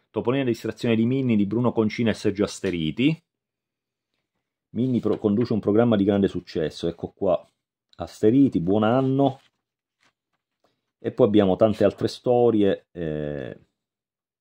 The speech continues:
Paperino, l'amplificatore elettronico in chiusura. Vi dico sempre la prima e l'ultima, è che di solito sono italiane, infatti Ennio Missai e Giulio Chierchini, quindi il grande Missai anche qua.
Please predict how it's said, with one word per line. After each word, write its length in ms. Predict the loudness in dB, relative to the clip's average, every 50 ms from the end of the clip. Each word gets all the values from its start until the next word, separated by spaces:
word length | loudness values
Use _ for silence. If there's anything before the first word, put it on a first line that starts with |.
| _ _ _ _ _ _ _ _ _
Paperino, 400 | -12 -6 -2 0 0 2 2 2
l'amplificatore 640 | 2 2 2 0 -2 -2 0 2 2 2 4 4 6
elettronico 640 | 6 4 2 2 0 0 2 2 2 0 0 -2 -2
in 80 | -4 -4
chiusura. 500 | -4 -6 -6 -2 0 0 2 2 2 2
Vi 120 | 0 0
dico 180 | 0 2 0 0
sempre 240 | 0 0 0 2 2
la 80 | 2
prima 200 | 2 0 0 0
e 20 | 0
l'ultima, 340 | 2 2 0 0 -2 -4 -4
è 60 | -2
che 100 | -2 -2
di 60 | -2
solito 280 | 0 0 0 0 -2 -4
sono 200 | -4 -4 -4 -2
italiane, 480 | -2 0 0 0 -2 -2 -2 -4 -6
infatti 340 | -2 -2 -2 -2 -2 -2 -4
Ennio 160 | -4 -2 -4
Missai 400 | -4 -6 -6 -4 0 2 2 2
e 60 | 2
Giulio 240 | 0 0 -2 -2 -2
Chierchini, 480 | -4 -6 -8 -10 -14 -12 -10 -10 -10 -10
quindi 180 | -10 -10 -10
il 60 | -10 -6
grande 300 | -4 -2 -2 -2 -2 -4
Missai 500 | -6 -10 -6 -2 0 0 0 0 -2 -4
anche 260 | -6 -8 -10 -14 -14
qua. 260 | _ -14 -14 -14